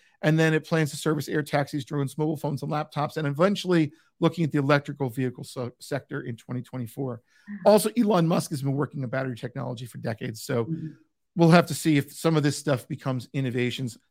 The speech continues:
Speaker 1: The only thing I see that I, I scratch my head out and worry about is there are sixteen patents pending, which means if everyone creates a custom technology with their own patents, it's gonna be proprietary technology, and I don't know.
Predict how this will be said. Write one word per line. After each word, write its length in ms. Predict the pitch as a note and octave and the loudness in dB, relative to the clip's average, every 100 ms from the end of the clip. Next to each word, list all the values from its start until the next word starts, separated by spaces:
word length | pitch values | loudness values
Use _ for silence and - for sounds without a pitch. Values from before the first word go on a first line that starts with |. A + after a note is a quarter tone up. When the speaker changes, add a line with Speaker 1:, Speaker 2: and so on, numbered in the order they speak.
| - | 2
Speaker 1:
The 80 | G#3+ | 4
only 160 | D4 | 4
thing 160 | A#3+ G3 | 2 4
I 100 | E3 | 4
see 360 | - F3+ E3+ | 4 4 4
that 200 | D#3 D3 - _ _ _ - | 6 4 2 _ _ _ -4
I, 180 | C#3+ | -2
I 80 | D3 | 0
scratch 520 | B2 D#3+ C#3+ C#3+ - - | -2 2 2 2 -4 -8
my 220 | C3+ C3+ | -4 -2
head 200 | B2+ C#3 | 0 0
out 200 | C3 C#3 | 0 0
and 80 | C3 | -2
worry 240 | C3+ C#3 C3+ | -2 0 0
about 300 | C3 C3 C3 | 0 -2 -2
is 180 | B2+ C3 | -4 -2
there 100 | C3 | -4
are 60 | |
sixteen 420 | - F3 - D#3 | -4 -8 -4 -4
patents 360 | - - - - | -4 -8 -8 -10
pending, 300 | C#3 B2+ A#2+ | -6 -6 -6
which 180 | A2 - | -8 -6
means 320 | D#3 D#3 - _ _ _ _ _ _ _ - | -4 -4 -6 _ _ _ _ _ _ _ 8
if 240 | G3 F#3+ | 8 8
everyone 380 | G3+ G3+ A3 G3+ | 4 4 2 0
creates 300 | G3 F#3 F3 | 2 2 0
a 40 | |
custom 440 | - E3+ E3 D#3 C#3+ | 0 0 0 -4 -2
technology 500 | D3+ - D#3 D3 C#3+ | -4 -4 -4 -4 -6
with 100 | D3 | -4
their 120 | C#3+ | -4
own 80 | B2+ | -4
patents, 540 | C#3 D#3 C#3 C3+ - | -4 -4 -4 -6 -8
it's 180 | - - | -8 -6
gonna 200 | D#3+ D3+ | -4 -4
be 200 | C3+ C#3+ | -2 -4
proprietary 640 | - B2 D3+ C3 - C3 A#2+ | -4 -6 0 0 0 -4 -4
technology, 720 | B2 - B2+ C3 A#2+ C3+ A#2+ | -6 -6 -6 -6 -8 -8 -8
and 120 | A#2+ | -6
I 100 | A#2 | -6
don't 140 | A#2 | -8
know. 220 | D3+ B2+ | -10 -12